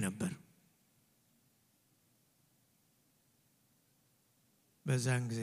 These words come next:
የነበራችሁ እነማን ናቸው ብል፣ I think ብዙዎቻችሁ አልነበራችሁም። እና የመጓጓዣ መ-፣ መንገድ፣ አ፣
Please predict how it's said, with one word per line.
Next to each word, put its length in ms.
የነበራችሁ 760
እነማን 480
ናቸው 380
ብል፣ 260
I 200
think 260
ብዙዎቻችሁ 600
አልነበራችሁም። 800
እና 160
የመጓጓዣ 760
መ-፣ 260
መንገድ፣ 460
አ፣ 120